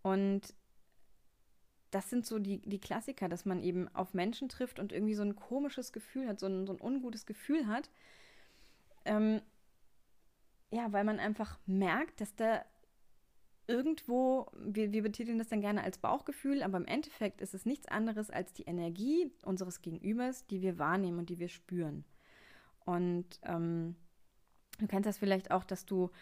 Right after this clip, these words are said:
zum Beispiel an jemanden denkst und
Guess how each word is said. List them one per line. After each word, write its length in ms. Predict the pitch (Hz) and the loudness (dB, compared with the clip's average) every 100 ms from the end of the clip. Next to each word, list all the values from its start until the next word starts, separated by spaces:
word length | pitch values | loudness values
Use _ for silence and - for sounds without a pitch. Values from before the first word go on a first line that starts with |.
| - - | -20 -8
zum 140 | - 190 | 2 2
Beispiel 260 | 190 202 | 2 2
an 80 | 180 | 2
jemanden 420 | 180 175 165 160 | 2 -2 -4 -4
denkst 580 | 156 220 339 - - - - - - - - - | 0 2 0 -2 -14 -20 -20 -20 -20 -20 -20 -6
und 640 | - 202 208 208 208 | 2 4 6 4 2